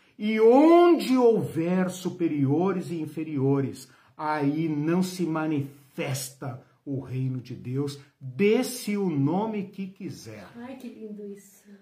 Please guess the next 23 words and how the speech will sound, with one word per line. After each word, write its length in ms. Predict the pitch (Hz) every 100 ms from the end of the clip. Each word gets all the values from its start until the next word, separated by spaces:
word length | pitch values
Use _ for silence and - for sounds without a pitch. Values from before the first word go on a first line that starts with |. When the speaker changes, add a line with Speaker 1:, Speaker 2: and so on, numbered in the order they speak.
| 220 226 _ _ _ _ _ _ -
Speaker 1:
Reino 720 | 110 156 185 220 240 240 240
Speaker 2:
Impressionante. 360 | - - 208 208
Speaker 1:
e 380 | 165 175 190 185
sacerdócio. 840 | - 180 - 170 135 113 95 - - _ _
O 240 | - 269 269
que 220 | 262 240
eu 240 | 254 339
temo, 540 | 330 - 190 208 185 143
meus 300 | 139 135 139
irmãos, 500 | 123 135 156 170 131
e 40 |
o 100 | 135
objetivo 500 | 139 143 139 139 151
da 100 | 147
minha 240 | 135 135
aula 300 | 127 127 127
hoje 320 | 117 120 113 120
foi 300 | - 135 123
esse, 500 | 156 190 - 98 - _ _
o 120 | 202
que 220 | 196 202 202
eu 220 | 233 285
temo 680 | - 180 175 170 123 -